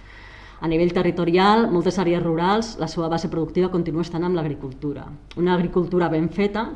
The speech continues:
que per desgràcia no és el cas del nostre país, però una agricultura ben feta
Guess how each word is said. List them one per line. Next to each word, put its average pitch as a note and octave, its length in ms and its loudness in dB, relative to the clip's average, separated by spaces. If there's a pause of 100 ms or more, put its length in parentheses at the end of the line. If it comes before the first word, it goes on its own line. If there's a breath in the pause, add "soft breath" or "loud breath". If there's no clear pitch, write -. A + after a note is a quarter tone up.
que D#3+ 100 -6
per D3+ 160 -8
desgràcia D#3 480 -4
no E3 80 -2
és - 80 -8
el D#3 140 -4
cas D#3 160 -8
del D3+ 80 -4
nostre D#3 260 -6
país, G3+ 300 -4 (260 loud breath)
però F3 140 -2
una F3 80 2
agricultura F3+ 340 2
ben E3+ 180 2
feta G3 360 2